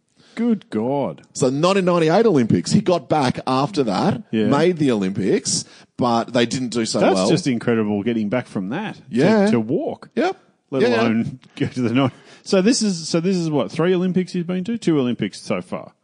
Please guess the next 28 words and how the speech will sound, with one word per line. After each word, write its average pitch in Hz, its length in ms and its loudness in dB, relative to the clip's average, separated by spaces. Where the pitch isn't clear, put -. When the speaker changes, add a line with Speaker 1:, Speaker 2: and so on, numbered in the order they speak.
Speaker 2:
Uh, 135 200 0
so 160 100 0
he 143 140 4
was 143 140 2
in 156 100 0
the 151 60 0
ninety-two, 135 680 2
but 240 80 2
he 240 60 -2
Speaker 1:
Ninety-two. 127 420 2
Speaker 2:
didn't 160 220 0
compete. 104 500 0
Speaker 1:
Didn't 117 220 -2
Speaker 2:
Then 107 80 0
the 104 80 0
Speaker 1:
compete. 113 160 2
Speaker 2:
ninety-four 110 680 0
and 101 120 -4
the 98 60 -2
ninety-eight. 95 480 0
Speaker 1:
Yeah, - 100 2
okay. 78 240 -2
All 101 120 -6
right. 78 120 -10
Speaker 2:
But 151 120 2
then 113 520 2
he 143 160 2
was 131 580 4